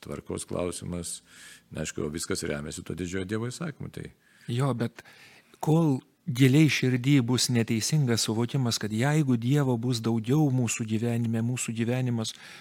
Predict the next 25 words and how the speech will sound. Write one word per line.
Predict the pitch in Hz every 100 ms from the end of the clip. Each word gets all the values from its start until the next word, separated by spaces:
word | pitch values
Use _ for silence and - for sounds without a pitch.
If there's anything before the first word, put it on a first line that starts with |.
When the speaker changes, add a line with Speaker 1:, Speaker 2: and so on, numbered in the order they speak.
| -
Speaker 2:
kažkokiu | 113 - 123 - 113
būdu | 123 120 123
taps, | 127 - - - - - _ _ _ _ _ - -
e, | 120
prastesnis, | - 120 113 - 147 - 110 107 - -
mes | 117 -
nebeturėsim | 117 113 123 120 113 117 117
laiko, | 117 113
tarkim, | 113 110 117
atlikt | 113 117 -
kažkokias | 113 - 117 117 -
pareigas. | 127 120 - - - - _ _ _
Tai | 151 147
nėra | 156 151 101
tiesa. | 101 - - 127 117 _ - - - -
Speaker 1:
Ne, | - 233 302
tai | 226
čia | - 90
luciferiškas | 85 110 95 85 - 85 92
melas, | 131 175 120 -
yra | 80 71
visiškai, | 76 139 85 - 82
vat, | 76
velnio | 78 90 82 76
melas, | 78 87 135 139